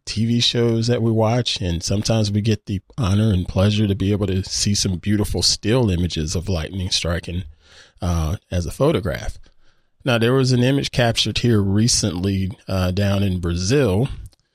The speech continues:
uh, of lightning striking the Christ the Redeemer statue. Uh, it's a pretty spectacular shot. It's, it's really, really nice, and that's linked here in the show notes to the folks over there at Petapixel.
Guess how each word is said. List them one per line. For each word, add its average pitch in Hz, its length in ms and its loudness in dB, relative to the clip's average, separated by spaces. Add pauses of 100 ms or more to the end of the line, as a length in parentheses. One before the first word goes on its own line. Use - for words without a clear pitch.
(320)
uh, 101 220 0
of 95 220 -2
lightning 107 560 0
striking 98 640 -2
the 87 100 -2
Christ - 460 -2
the 98 60 -2
Redeemer 95 520 -2
statue. - 640 -8 (260)
Uh, 87 340 -4 (240)
it's 107 140 -6
a - 40 -10
pretty - 260 -2
spectacular - 720 -6
shot. - 320 -4
It's, - 180 -6
it's - 400 -6 (120)
really, 90 340 0
really 82 240 0
nice, 78 380 -6
and 82 100 -4
that's - 240 -6
linked 87 400 -4 (140)
here 82 280 -4
in 85 140 -4
the 87 60 -6
show 98 260 0
notes 92 360 -4 (480)
to 117 100 0
the 101 80 0
folks 110 340 0
over 98 220 2
there 90 200 0
at - 260 -4
Petapixel. - 880 -2